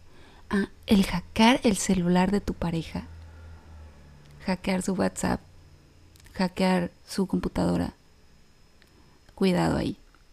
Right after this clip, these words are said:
O sea, eso, si nosotros no le hemos dado ningún motivo para que sospeche nada, absolutamente nada,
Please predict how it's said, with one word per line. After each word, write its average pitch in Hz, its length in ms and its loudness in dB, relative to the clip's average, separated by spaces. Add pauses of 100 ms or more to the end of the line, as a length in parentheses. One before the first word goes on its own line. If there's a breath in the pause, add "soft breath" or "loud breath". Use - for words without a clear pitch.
(140)
O 190 60 2
sea, 196 180 2
eso, 233 400 8
si - 260 2
nosotros 285 560 4
no 269 140 6
le 254 120 6
hemos 240 280 8
dado 208 460 2
ningún 220 440 6
motivo 240 500 4
para 196 200 -2
que - 160 -8
sospeche - 500 -2
nada, 196 440 6
absolutamente - 680 -2
nada, - 220 0